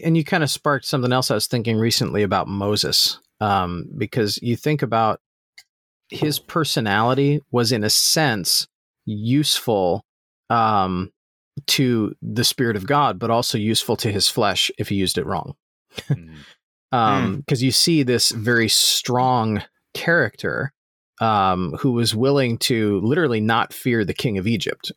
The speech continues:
Speaker 1: I mean, very
Speaker 3: <laughs>
Speaker 1: strong
Speaker 3: Like
Speaker 1: character.
Speaker 3: killing somebody and burying him in the sand.
Speaker 1: <laughs> Right.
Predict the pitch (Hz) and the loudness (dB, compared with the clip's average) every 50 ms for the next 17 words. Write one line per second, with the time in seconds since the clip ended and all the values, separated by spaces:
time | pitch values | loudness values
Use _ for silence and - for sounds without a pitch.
0 | - 98 101 104 101 98 98 104 135 147 131 107 92 - - 110 101 - 107 107 | -8 -6 -4 -2 -2 -4 -2 -2 0 0 0 0 0 0 0 0 2 2 2 2
1 | 98 82 78 - - 117 113 98 120 104 92 92 87 - 104 95 90 87 87 82 | 2 0 0 0 0 0 2 2 2 2 2 2 0 0 0 0 0 0 2 2
2 | 80 80 73 90 90 87 85 85 82 80 80 80 - - 87 80 73 - - - | 2 2 2 2 2 2 2 2 2 2 0 0 0 0 0 0 2 0 0 -2
3 | 151 147 - 113 101 - 110 135 156 147 117 90 92 87 - | -2 -4 -2 -2 -2 0 0 0 0 0 0 -2 -4 -4 -8